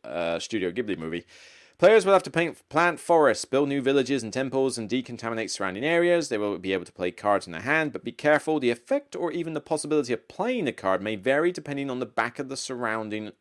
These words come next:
the back of the surrounding opponent's cards. Players may also send their Wind Riders to explore the area, plant forest, blah, blah, blah. So, uh, intru-, improve your powers, unlock special abilities,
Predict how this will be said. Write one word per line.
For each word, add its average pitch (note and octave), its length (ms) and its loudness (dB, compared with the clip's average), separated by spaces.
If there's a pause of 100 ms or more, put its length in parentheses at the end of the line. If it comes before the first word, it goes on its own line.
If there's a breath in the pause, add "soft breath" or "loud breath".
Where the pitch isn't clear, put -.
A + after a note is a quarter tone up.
(260)
the B2 80 0
back C#3 380 2
of A#3+ 120 -6
the B3 100 -2
surrounding F3+ 680 0
opponent's E3 640 0
cards. G2+ 800 -4 (1000 soft breath)
Players A#3 340 6
may C4 160 0
also F3 300 -4
send E3+ 320 -4
their D3 100 0
Wind C#3+ 340 2
Riders F2+ 400 0
to - 80 -10
explore D#3+ 420 0
the F3 140 4
area, C3+ 220 2
plant B2+ 300 -6
forest, G#2 360 0
blah, E2+ 120 -6
blah, F#2+ 60 -6
blah. G2+ 280 2 (640 soft breath)
So, C#3+ 640 2 (100)
uh, A#2+ 500 6
intru-, A2+ 460 0
improve G2 320 -4
your F2+ 100 0
powers, F3 580 4
unlock F#2+ 280 -6
special - 320 -4
abilities, E3 840 0